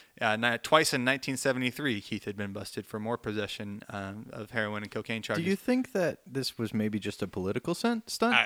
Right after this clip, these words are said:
Speaker 1: absolutely. All this stuff was.
Speaker 2: Okay.
Speaker 1: Yeah, hundred percent. All political driven.
Speaker 2: Okay.
Speaker 1: None of this was in the interest of public safety. Like, what is it, what does,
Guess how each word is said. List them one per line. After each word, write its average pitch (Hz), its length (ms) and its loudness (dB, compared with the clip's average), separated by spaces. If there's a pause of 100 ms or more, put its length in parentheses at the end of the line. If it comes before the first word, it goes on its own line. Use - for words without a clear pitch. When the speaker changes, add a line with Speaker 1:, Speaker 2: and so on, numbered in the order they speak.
(120)
Speaker 1:
absolutely. 113 640 0 (100)
All 127 220 10
this 110 160 0
stuff 98 260 -4
was. 101 320 -4
Speaker 2:
Okay. 123 240 0 (120)
Speaker 1:
Yeah, 110 140 4
hundred 127 220 4
percent. 110 320 -2
All 117 200 8
political 113 400 0
driven. 98 280 -2 (300)
Speaker 2:
Okay. 117 140 -2
Speaker 1:
None 127 160 2
of 135 60 4
this 131 180 2
was 117 140 -4
in 117 120 -2
the 113 80 -2
interest 110 340 -4
of 104 140 -8
public 101 320 -6
safety. 101 340 -6
Like, 104 160 -2
what 117 220 0
is 113 160 -4
it, 117 100 -8
what 123 320 2
does, 117 220 -2